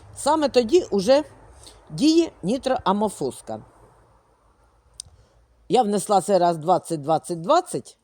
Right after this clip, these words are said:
нітроамофоску. Є вообще шістнадцять, шістнадцять, шістнадцять і вісімнадцять, вісімнадцять, вісімнадцять. Можна в таких дозіровках можна вносити, де, е, ну, порівну всього.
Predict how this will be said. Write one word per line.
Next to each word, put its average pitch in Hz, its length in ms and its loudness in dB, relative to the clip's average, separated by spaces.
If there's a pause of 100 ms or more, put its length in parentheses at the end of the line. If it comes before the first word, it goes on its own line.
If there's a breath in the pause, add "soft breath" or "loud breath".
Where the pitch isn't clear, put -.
нітроамофоску. 131 920 -6 (260 soft breath)
Є 226 240 2 (100)
вообще 196 340 -2
шістнадцять, 196 600 -6
шістнадцять, 196 500 -6
шістнадцять - 580 -6
і 165 40 -6
вісімнадцять, 233 480 -4
вісімнадцять, 202 460 -4
вісімнадцять. 175 680 -8 (220 soft breath)
Можна 294 460 2 (220 soft breath)
в - 160 -16
таких 208 340 0
дозіровках 190 600 2
можна 196 340 -4
вносити, 147 480 -4
де, 214 240 2 (300 soft breath)
е, - 140 -16 (600)
ну, 180 260 -6
порівну 185 480 6
всього. 147 440 0